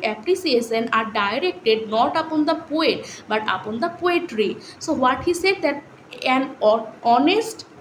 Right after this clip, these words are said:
a honest criticism and sensitive appreciation are directed not upon the poet, but the poetry, upon the poetry. Stylistically as well as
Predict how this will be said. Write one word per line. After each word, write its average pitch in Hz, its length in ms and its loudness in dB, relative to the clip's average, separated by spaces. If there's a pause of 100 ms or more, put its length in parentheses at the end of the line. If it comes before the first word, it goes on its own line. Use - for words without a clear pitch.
(160)
a 233 200 6
honest 269 580 0
criticism 277 800 0 (400)
and 240 200 0
sensitive 277 600 2
appreciation 247 800 -2 (280)
are 262 200 2
directed 294 640 2
not 262 340 2
upon 381 300 4
the 403 80 -2
poet, - 720 0 (120)
but 220 460 2
the 285 240 -2
poetry, 233 760 0
upon 240 300 -2
the 349 180 2
poetry. 285 600 0 (280)
Stylistically 370 880 2
as 262 200 4
well 277 200 4
as 269 200 0